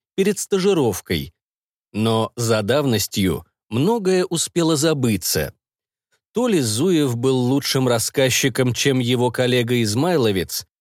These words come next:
то ли саму лекцию лучше готовили – но у Виталия отчего-то возникло стойкое ощущение,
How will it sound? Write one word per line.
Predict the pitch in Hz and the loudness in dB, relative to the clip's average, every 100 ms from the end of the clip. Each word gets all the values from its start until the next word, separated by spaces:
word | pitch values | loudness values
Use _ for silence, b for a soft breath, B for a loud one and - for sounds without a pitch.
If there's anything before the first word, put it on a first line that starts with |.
| _ - | _ -4
то | 170 | 0
ли | 180 101 - - | 2 0 -4 -10
саму | - 208 220 220 | -2 0 2 2
лекцию | 147 110 - - 127 | 2 0 -2 0 2
лучше | 123 120 - 127 | 2 0 -2 0
готовили – | 131 120 131 120 113 101 80 _ _ _ - | 0 0 0 2 0 0 -2 _ _ _ -6
но | 120 127 | -2 0
у | 120 | 0
Виталия | 113 - 156 147 101 87 - | 0 0 0 2 0 0 -2
отчего-то | 110 107 - 151 202 226 156 | -4 -2 0 0 0 0 2
возникло | 139 131 147 190 165 165 | 2 2 0 0 0 0
стойкое | - - 151 123 - 117 110 | -2 0 0 0 0 2 2
ощущение, | 98 113 98 - 165 165 110 85 69 | 0 -2 -2 0 2 2 0 -2 -6